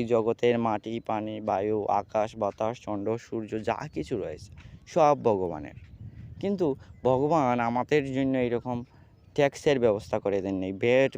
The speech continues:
ব্যবস্থা করে দেন নাই যে তোমরা আমার এই মাটি, পানি, বায়ু, চন্দ্র, সূর্য ব্যবহার করছো, তোমরা ভাড়া দাও। তিনি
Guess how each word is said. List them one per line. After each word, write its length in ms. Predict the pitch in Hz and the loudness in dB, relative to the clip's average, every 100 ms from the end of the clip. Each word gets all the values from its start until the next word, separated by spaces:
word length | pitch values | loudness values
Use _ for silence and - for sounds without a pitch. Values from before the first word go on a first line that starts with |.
| 107 | -2
ব্যবস্থা 320 | 98 110 107 101 | -2 -4 -6 -2
করে 140 | 95 90 | -2 -4
দেন 100 | 98 | -4
নাই 140 | 98 101 | -4 -4
যে 60 | 110 | -4
তোমরা 280 | - 110 107 123 | -4 0 4 4
আমার 240 | 104 113 120 - - - - | 4 -4 -6 -16 -20 -20 -4
এই 160 | 110 110 107 | 0 2 2
মাটি, 300 | 107 107 113 110 | 0 0 -4 0
পানি, 240 | 113 107 110 | 0 0 -4
বায়ু, 300 | 101 92 101 113 | -2 -2 -2 -2
চন্দ্র, 220 | 110 107 - | -2 -2 -4
সূর্য 300 | 117 113 98 117 107 | -6 -10 -6 -2 -2
ব্যবহার 300 | 101 110 113 | 0 0 -2
করছো, 300 | - 110 127 | -6 -8 -8
তোমরা 340 | - 104 98 110 - | -8 -8 -6 -8 -10
ভাড়া 300 | - 101 101 | -6 -4 -4
দাও। 180 | 87 - _ _ _ _ _ - | -8 -16 _ _ _ _ _ -2
তিনি 200 | 175 | 0